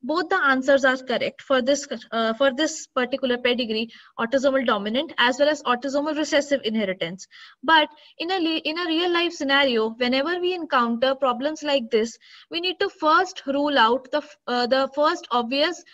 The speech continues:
pat-, mode of inheritance. In this case, the f-, uh, obvious mode of inheritance is autosomal dominant inheritance, because as we have already seen, the trait is not,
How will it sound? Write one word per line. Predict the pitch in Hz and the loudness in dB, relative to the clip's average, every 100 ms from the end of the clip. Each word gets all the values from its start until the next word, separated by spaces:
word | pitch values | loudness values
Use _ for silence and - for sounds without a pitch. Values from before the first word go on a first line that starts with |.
| _ | _
pat-, | 269 285 | 0 0
mode | 277 294 320 | 0 -2 -2
of | 330 | -2
inheritance. | 262 247 214 208 196 202 - - - | -2 -2 -2 -4 -6 -8 -14 -16 -8
In | 277 | -4
this | 370 381 | -4 -4
case, | - 277 262 269 - | 0 4 4 2 -4
the | 269 | -4
f-, | 277 _ - | -4 _ -8
uh, | 247 | -4
obvious | 262 254 330 392 302 | -2 -2 -2 -2 -2
mode | 294 285 320 | 0 0 0
of | 320 | -2
inheritance | 269 269 254 247 247 247 | 0 0 0 -2 -4 -6
is | 320 | -2
autosomal | 294 294 294 320 349 320 | 0 0 -4 -6 -6 -2
dominant | 339 320 302 277 | 0 0 0 -2
inheritance, | 240 226 202 196 202 202 - - _ | -2 -2 -2 -4 -8 -10 -16 -20 _
because | 262 302 339 269 269 - - | -2 0 4 4 2 -6 -4
as | 302 320 | 0 0
we | 330 | -2
have | 359 | -2
already | 285 311 349 359 349 | 0 0 -2 -4 -6
seen, | - 254 262 | -4 -4 -2
the | 311 - | -2 2
trait | 269 233 262 - _ - | 2 2 0 -12 _ -8
is | 311 | -6
not, | 277 302 370 370 | -2 0 0 -2